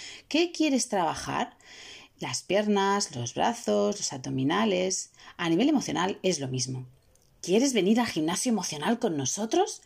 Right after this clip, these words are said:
Pues vamos allá". Como todos los hábitos, los emocionales se consiguen practicando. Todo el mundo puede y sabe hacerlo. Solo hay que tener claras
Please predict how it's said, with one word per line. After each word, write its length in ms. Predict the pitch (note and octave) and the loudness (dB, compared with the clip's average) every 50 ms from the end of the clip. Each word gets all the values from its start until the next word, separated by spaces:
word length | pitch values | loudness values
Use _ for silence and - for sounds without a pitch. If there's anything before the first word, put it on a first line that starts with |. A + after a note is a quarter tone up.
| _ _ _ _ | _ _ _ _
Pues 320 | C#3+ C3+ C3 C3 C3 C3 | -4 -4 -4 -4 -4 -4
vamos 340 | C#3 - D3+ F#3+ A3+ A3+ - | -4 -2 2 2 2 2 2
allá". 340 | B2+ B2 B2+ B2+ A2+ A#2+ - _ - - - - - - - - - _ | -4 -6 -6 -8 -8 -8 -12 _ -20 -20 -20 -18 -18 -18 -18 -20 -18 _
Como 280 | - F3 D3+ D#3 C#3+ | -2 0 0 0 0
todos 180 | - G#3+ C#4 C#4+ | 2 2 2 2
los 220 | C4+ F3+ - - | 0 -2 -2 -4
hábitos, 360 | C3+ C#3 D#3 E3 - G#3+ G#3+ - | -6 -6 -6 -4 -2 -2 -2 -2
los 160 | E3 D3 - C#3+ | -4 -6 -4 -4
emocionales 560 | C#3 C3 C3 - C3+ D3 D#3 F#3 A#3 B3 - | -4 -4 -2 -2 -2 0 2 2 2 0 0
se 160 | - E3+ - | -2 -4 -4
consiguen 440 | C#3+ C#3+ C#3 - F3 E3+ G#3 A3 G#3+ | -2 -2 -2 -2 0 0 2 0 0
practicando. 720 | - - C3+ A#2+ - - B2 - C3 B2+ B2+ B2+ - - - _ _ - - - - - - - - _ _ | 0 -2 -6 -6 -8 -8 -6 -4 -2 -2 -2 -4 -6 -8 -14 _ _ -20 -20 -20 -20 -20 -20 -20 -20 _ _
Todo 180 | - A3+ B3 | 4 4 6
el 60 | B3+ | 8
mundo 340 | A3+ A3+ B3 B3 B3+ A#3+ - | 8 8 8 8 8 6 4
puede 280 | - F#3 F#3 F#3 G#3 A#3 | 4 6 6 6 6 4
y 60 | - | 2
sabe 260 | - - C3 C3+ B2 | 0 -2 -4 -6 -6
hacerlo. 480 | A#2+ - A#3 A#3 F#3 C#3 B2 A#2+ B2+ - - - - - - - _ | -2 -2 -2 0 0 -2 -2 -4 -6 -12 -20 -20 -20 -20 -20 -10 _
Solo 400 | - - A#3+ B3 B3+ C4 C4 - | -4 0 0 2 2 2 2 2
hay 100 | - - | 0 0
que 120 | - A#3 | 0 0
tener 320 | A3+ G3 F3 F#3 G#3 G3+ - | 0 2 2 2 2 0 0
claras 540 | - D3+ D3+ D#3+ E3+ G#3 A3+ A3+ - - | -2 0 0 2 2 2 2 2 0 -4